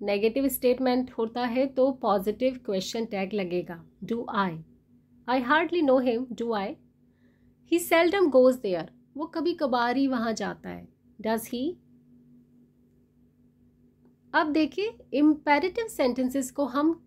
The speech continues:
कैसे क्वेश्चन टैग में बनाते हैं, बहुत ईजी है। जितने भी इम्पेरेटिव सेंटेंस यानी कमांड, ऑर्डर, रिक्वेस्ट जो भी कर रहे हैं, सबके लास्ट में लगा दीजिए will you। Want you भी यूज़ होता है, लेकिन ये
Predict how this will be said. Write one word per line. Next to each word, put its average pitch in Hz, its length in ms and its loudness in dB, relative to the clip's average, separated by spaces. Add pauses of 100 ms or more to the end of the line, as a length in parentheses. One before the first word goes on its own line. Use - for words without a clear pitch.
(120)
कैसे 254 420 -2
क्वेश्चन 247 380 -4
टैग 185 240 -4
में 196 140 -2
बनाते 175 440 -8
हैं, 180 220 -12
बहुत 277 340 2
ईजी 196 300 -2
है। 180 120 -4
जितने 269 320 -2
भी 339 120 2
इम्पेरेटिव 262 500 2
सेंटेंस 240 480 -2
यानी 240 200 0 (120)
कमांड, 208 560 0 (240)
ऑर्डर, 202 400 2
रिक्वेस्ट 208 460 -2
जो 208 140 2
भी 226 140 0
कर 214 180 0
रहे 214 100 -2
हैं, 254 60 -2
सबके 247 380 -4
लास्ट 196 300 0
में 233 100 -2
लगा 190 240 0
दीजिए 196 340 -2
will 214 360 4
you। 180 160 0 (640)
Want 330 380 4
you 311 260 2
भी 339 140 2
यूज़ 269 400 2
होता 247 240 -2
है, 285 140 -2
लेकिन 302 280 -4
ये 320 60 -4